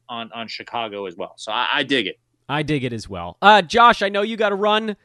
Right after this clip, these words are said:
Speaker 2: I wanted to try to get everything in and see if I could keep us mostly on point. But before we go, um, I, I just, I wanted to make sure I had time to, to kinda give you a proper hello. So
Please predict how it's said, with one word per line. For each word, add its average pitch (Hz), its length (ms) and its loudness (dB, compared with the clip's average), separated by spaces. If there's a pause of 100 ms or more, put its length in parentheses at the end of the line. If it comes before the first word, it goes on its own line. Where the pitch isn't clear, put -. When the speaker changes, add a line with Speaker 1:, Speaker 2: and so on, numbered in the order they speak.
(140)
Speaker 2:
I 147 80 -6
wanted 196 260 2
to 180 60 -12
try 196 140 2
to 180 60 0
get 165 140 0
everything 208 480 0
in 190 380 0
and 151 420 -4
see 190 180 -6
if 190 100 -6
I 190 80 0
could 143 160 -8
keep 175 220 -10
us 180 180 0
mostly 175 520 -4
on 156 300 -4
point. 160 380 -4
But 151 140 -4
before 240 320 -2
we 269 120 -2
go, 190 340 2 (640)
um, 143 640 -2 (880)
I, 180 220 -6
I 196 100 -2
just, 190 200 -6
I 185 80 2
wanted 185 300 0
to 208 60 -8
make 208 120 -2
sure 190 120 -6
I 180 80 -2
had 165 140 -4
time 190 300 -2
to, 151 120 -4
to 156 300 -6 (440)
kinda 233 220 -8
give 220 200 -4
you 190 100 0
a 147 40 -4
proper 226 800 -4 (400)
hello. 139 600 -2 (500)
So 143 460 2